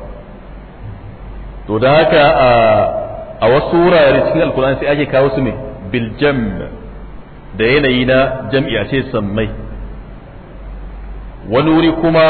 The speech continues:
a cikin Alkur'ani, eh, ba wuri ɗaya ba an kawo kuma bil ifrad.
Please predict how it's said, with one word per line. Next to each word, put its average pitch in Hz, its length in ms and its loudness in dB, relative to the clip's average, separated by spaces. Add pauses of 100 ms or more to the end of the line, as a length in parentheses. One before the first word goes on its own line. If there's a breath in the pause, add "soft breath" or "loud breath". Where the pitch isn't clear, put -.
a 160 160 4
cikin 160 180 0
Alkur'ani, 139 640 0 (720)
eh, 50 240 -12 (160)
ba 113 140 4
wuri 143 240 4
ɗaya 151 180 4
ba 151 200 6
an 147 160 2
kawo 143 180 4
kuma 156 200 0
bil 135 300 -2
ifrad. 127 360 2